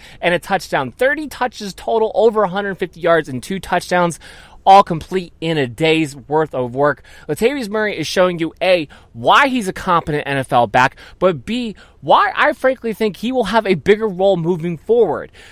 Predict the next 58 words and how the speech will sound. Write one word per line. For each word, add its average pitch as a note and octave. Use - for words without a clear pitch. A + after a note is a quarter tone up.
Look, G3+
even B3
if A3
Alvin A3
Kamara F#3+
comes F3
back G3
one D#3+
hundred E3
percent D3
healthy D3
in D#3
week D3
ten, F#3
I D#3+
told A3+
you G#3+
before F#3+
the D3+
biggest G3+
reason F#3
why D3+
I D#3
didn't E3+
think D#3
he E3+
was D3
getting D#3
much C#3+
run E3
was D3+
because D3
they D3+
were D3
trying G3+
to G#3
make F#3
sure F3
Alvin D#3+
Kamara D#3
stayed C#3
out D#3
there D3+
so E3+
Teddy G#3
Bridgewater E3+
had D#3
his D3
best D#3+
weapons D#3
available C#3
to -
him D#3
as F3+
much E3
as C3+
humanly E3+
possible. E3+